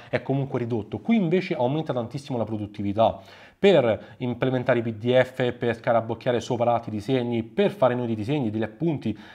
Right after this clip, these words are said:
degli schizzi a mano, per anche schizzare al volo qui, appuntarci qualche cosa, andare a selezionare il testo, appuntarci un numero di telefono, selezionarlo, copiarlo e incollarlo da qualche altra parte.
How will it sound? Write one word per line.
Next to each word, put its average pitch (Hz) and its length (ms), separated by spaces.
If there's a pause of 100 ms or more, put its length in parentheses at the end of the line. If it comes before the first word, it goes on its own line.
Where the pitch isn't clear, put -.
degli 135 120
schizzi 143 300
a 131 60
mano, 131 420 (260)
per 175 200
anche 165 320
schizzare 175 420
al 147 180
volo 170 440
qui, 160 380
appuntarci 131 540
qualche 127 300
cosa, 151 460 (260)
andare 131 300
a - 20
selezionare 131 460
il - 60
testo, 165 420
appuntarci 175 500
un 156 80
numero 143 160
di - 60
telefono, 143 320
selezionarlo, 131 600
copiarlo 120 380
e 117 40
incollarlo 117 360
da 113 80
qualche 113 280
altra 107 200
parte. 135 340